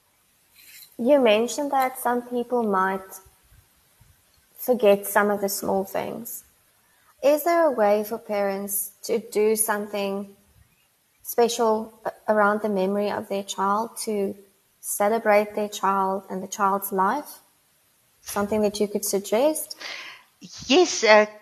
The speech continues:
Speaker 2: Kathleen, a lot of, of, of, uh, different ways is, is very helpful and also very therapeutic. Um, normally, I find that parents only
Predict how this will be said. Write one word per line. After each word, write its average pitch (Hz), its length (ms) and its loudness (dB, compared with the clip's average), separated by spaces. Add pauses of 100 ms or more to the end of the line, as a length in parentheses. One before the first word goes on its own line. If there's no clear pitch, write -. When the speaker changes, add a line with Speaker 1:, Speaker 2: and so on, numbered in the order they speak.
Speaker 2:
Kathleen, 240 540 4
a 196 120 4
lot 214 360 8
of, 392 240 0
of, - 360 0
of, 190 380 4
uh, 190 160 6
different 202 640 4
ways 175 600 4 (400)
is, 202 320 4
is 190 340 -4 (240)
very 190 240 6
helpful 185 580 4
and 165 260 0
also 180 320 -4
very 160 260 -2
therapeutic. 180 1000 -6 (500)
Um, 190 520 4 (500)
normally, 311 800 4 (400)
I 208 140 8
find 269 500 6
that 269 260 2
parents 220 480 2 (100)
only 233 760 2